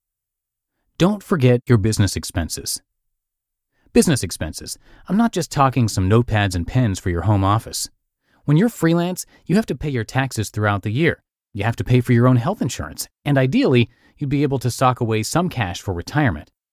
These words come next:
And the thing is, you want to make sure you can afford all of these expenses before you pay yourself a salary. The bottom line?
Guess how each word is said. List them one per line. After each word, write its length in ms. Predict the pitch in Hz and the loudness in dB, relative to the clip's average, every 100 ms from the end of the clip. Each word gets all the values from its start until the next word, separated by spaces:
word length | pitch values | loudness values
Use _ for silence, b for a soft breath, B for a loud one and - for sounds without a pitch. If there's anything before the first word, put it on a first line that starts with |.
| _ _ _ | _ _ _
And 100 | 160 | 0
the 80 | 160 | 2
thing 200 | - 277 | 4 4
is, 260 | 196 107 - _ _ | 4 0 -6 _ _
you 100 | - | 0
want 200 | 160 220 | 2 4
to 80 | 247 | 4
make 160 | 180 160 | 2 0
sure 180 | - 160 | 2 2
you 100 | 135 | 4
can 120 | 120 | 0
afford 320 | - 135 131 - | 2 0 0 0
all 180 | 139 170 | 0 0
of 80 | |
these 180 | 117 101 | -2 -2
expenses 480 | 101 - 98 95 98 | -4 -2 -2 0 -2
before 460 | - 98 - 165 170 | -2 -2 -2 0 2
you 140 | 123 | 2
pay 140 | 120 | 2
yourself 360 | 110 95 101 90 | 0 2 0 0
a 60 | 90 | -2
salary. 460 | 113 110 85 - _ _ _ _ _ _ - | 2 2 0 -8 _ _ _ _ _ _ -4
The 80 | 117 | 0
bottom 240 | 143 156 | 2 2
line? 280 | 139 160 | 2 0